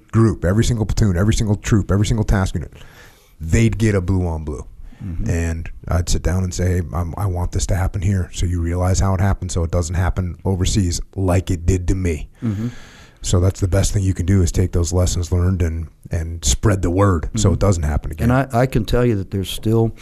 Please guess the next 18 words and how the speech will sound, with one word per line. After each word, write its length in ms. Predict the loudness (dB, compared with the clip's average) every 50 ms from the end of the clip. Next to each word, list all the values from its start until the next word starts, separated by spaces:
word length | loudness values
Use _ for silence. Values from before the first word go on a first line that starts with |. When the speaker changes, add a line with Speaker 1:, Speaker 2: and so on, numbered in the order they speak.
| -10 -10 -10 -12 -14 -18 -20 _ -20 -20 -16 -14
Speaker 2:
there's 160 | -12 -12 -8
still 220 | -4 0 0 2
guys 340 | 2 4 4 4 4 2 2
on 120 | 2 2 2
that 180 | 2 2 4
O 100 | 4 4
D 220 | 4 4 4 4 4
A. 240 | 4 2 0 -2 -4 -8 -14 -20 -20 -20 -20 -14 -12
There's, 420 | -8 -8 -8 -8 -10 -12 -16 -18 -20 -20 _ _ _ _ -20 -20 -20 _ _ -20 -20 -18 -18 -18 -20 _ _ _ -18
there's 680 | -12 -8 -6 -4 -4 -2 -4 -4 -6 -8 -12 -16 -18 -18 -12 -6
all 300 | -4 -2 0 0 0 0
three 580 | -2 -2 0 2 2 2 2 2 2 0 -2 -6 -12 -20 -20 _ -20 -20 -20 -20 -20 -14 -10
of 480 | -6 -6 -4 -6 -6 -6 -8 -10 -8
the 140 | -8 -10 -8
guys 380 | -4 -4 -2 -2 -2 -2 -4 -8
that 100 | -8 -6
we 140 | -4 -4 -2
lost 560 | 0 0 0 0 -2 -2 -4 -4 -4 -4